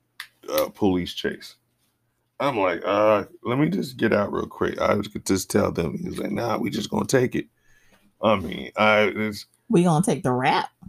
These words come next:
Speaker 1: No, we
Speaker 2: Is that
Speaker 1: gonna
Speaker 2: what
Speaker 1: take
Speaker 2: it's called? We gonna
Speaker 1: No.
Speaker 2: take it.
Speaker 1: Yeah, we gonna take it. We gonna
Speaker 2: I
Speaker 1: take the
Speaker 2: would've
Speaker 1: run.
Speaker 2: opened the car door and
Speaker 1: Nah.
Speaker 2: jumped out.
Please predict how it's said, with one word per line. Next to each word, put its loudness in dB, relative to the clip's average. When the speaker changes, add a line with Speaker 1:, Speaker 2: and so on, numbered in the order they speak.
Speaker 1:
No, 10
we 8
Speaker 2:
Is 6
that 10
Speaker 1:
gonna 8
Speaker 2:
what 2
Speaker 1:
take 8
Speaker 2:
it's 6
called? 0
We -2
gonna 4
Speaker 1:
No. 8
Speaker 2:
take 4
it. -4
Speaker 1:
Yeah, 8
we 12
gonna 8
take 2
it. 0
We -2
gonna 4
Speaker 2:
I 2
Speaker 1:
take 4
the 2
Speaker 2:
would've 2
Speaker 1:
run. 6
Speaker 2:
opened 0
the -4
car -4
door -6
and -4
Speaker 1:
Nah. 2
Speaker 2:
jumped -6
out. -10